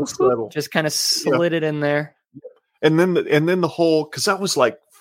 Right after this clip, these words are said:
Speaker 1: four years after he was here, or five years after he, he was here, that we, we went to the Big twelve. 'Cause he was like, "Well, you know, it kinda split it up a little bit."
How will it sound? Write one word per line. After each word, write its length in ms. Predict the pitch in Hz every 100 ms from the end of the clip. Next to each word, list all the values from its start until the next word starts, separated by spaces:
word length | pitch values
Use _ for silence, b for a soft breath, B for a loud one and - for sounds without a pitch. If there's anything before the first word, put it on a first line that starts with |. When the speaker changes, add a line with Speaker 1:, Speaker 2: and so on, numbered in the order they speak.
| -
Speaker 1:
four 260 | - 180 180
years 360 | 165 185 160 120
after 280 | 107 -
he 220 | 107 - 151
was 200 | 107 -
here, 360 | - 170 90
or 60 | 92
five 300 | - 117 151
years 260 | 147 156 123
after 280 | 117 - 101
he, 220 | 101 -
he 180 | 123 147
was 180 | 113 -
here, 280 | 151 165 110
that 200 | 90 -
we, 280 | 113 104 -
we 180 | - 113
went 220 | 110 123
to 80 | -
the 80 | 98
Big 220 | 90 87
twelve. 520 | - 196 156 151 - - _ _ _
'Cause 380 | _ _ -
he 60 | 139
was 100 | 113
like, 180 | 123 -
"Well, 220 | 190 180
you 160 | 165 143
know, 140 | 117
it 100 | 113
kinda 220 | - 104
split 360 | 95 - 101 92
it 120 | 85
up 180 | 80 -
a 60 | -
little 280 | - - _
bit." 160 | - -